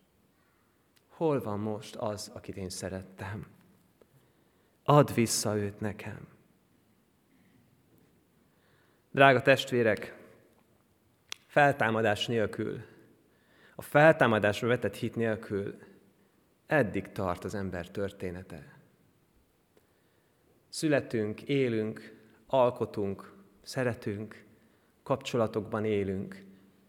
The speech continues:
valamilyen maradandót próbálunk alkotni, és aztán, amikor lejár a földi életünk, meghalunk, és reméljük,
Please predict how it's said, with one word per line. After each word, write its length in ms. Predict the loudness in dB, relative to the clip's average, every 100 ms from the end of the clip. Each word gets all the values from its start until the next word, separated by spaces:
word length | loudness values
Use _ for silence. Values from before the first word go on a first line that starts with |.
| _ _ _ -6
valamilyen 440 | -2 0 0 0
maradandót 640 | 4 4 4 2 2 0
próbálunk 580 | 0 -2 2 2 2 0
alkotni, 680 | 2 2 0 -8 -6 -8 -10 -20 _ _ _ _ _ _ _ _ _ _ _ -10
és 80 |
aztán, 540 | 0 0 2 4 4 4
amikor 360 | 2 0 2
lejár 360 | 6 6 6 4
a 40 |
földi 360 | 0 2 2 2
életünk, 640 | 2 0 0 -4 -6 -2
meghalunk, 720 | -2 -2 -2 -2 0 -4 -8 -14 -14 -16 -20 -20 _ _ _ _ _ _ -6 -4
és 180 | -2 2
reméljük, 720 | 4 4 2 0 -4 -14